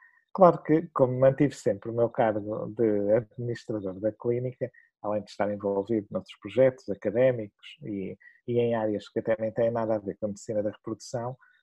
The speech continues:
hum, a certa altura começou a ser difícil para mim gerir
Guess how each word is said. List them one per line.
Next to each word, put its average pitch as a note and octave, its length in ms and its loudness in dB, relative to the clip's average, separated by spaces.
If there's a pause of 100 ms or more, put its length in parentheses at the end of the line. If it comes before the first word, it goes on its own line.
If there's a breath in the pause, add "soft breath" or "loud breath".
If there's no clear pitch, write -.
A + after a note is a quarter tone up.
(160)
hum, C3 800 2
a C#3+ 80 4
certa C#3 300 6
altura C3+ 560 4
começou C3 300 -2
a B2+ 40 0
ser B2+ 220 0
difícil B2+ 480 -4
para B2 180 -2
mim B2 280 -8 (520 soft breath)
gerir B2+ 640 4